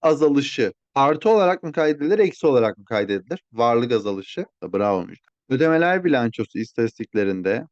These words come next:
gibi alacaklar ve borçlar var. Alacaklar artı, borçlar da eksi olarak kaydediliyor. Mal ve hizmet ihracatı, yükümlülük artışı, varlık azalışı artı, mal ve hizmet ithalatı, yükümlülük azalışı ve varlık artışı da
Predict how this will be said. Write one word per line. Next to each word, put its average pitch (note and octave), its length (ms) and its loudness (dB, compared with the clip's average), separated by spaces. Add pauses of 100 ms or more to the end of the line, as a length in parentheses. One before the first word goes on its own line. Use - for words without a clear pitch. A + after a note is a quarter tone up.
(120)
gibi G#2 120 0
alacaklar A2+ 760 0 (140)
ve B2 260 0 (160)
borçlar A2 500 0
var. A2 340 -4 (320)
Alacaklar A#2 540 0
artı, G#2 460 -2
borçlar G#2+ 520 0
da C#3+ 60 -2
eksi A#2+ 260 -2
olarak F2+ 300 -4
kaydediliyor. A#2 600 -4 (680)
Mal D3 260 2
ve D3 100 4
hizmet C#3 260 0
ihracatı, C#3 680 -2
yükümlülük B2 760 -2
artışı, E3 560 0
varlık C3 600 2
azalışı G#2 560 -2 (200)
artı, C3+ 540 0 (400)
mal C3 360 0
ve C3 120 4
hizmet C#3 300 -2
ithalatı, A2 680 -4
yükümlülük B2+ 540 -8
azalışı A2 380 -2
ve F#2+ 100 -2
varlık A#2+ 380 0
artışı G2 360 -10
da C#3+ 160 -2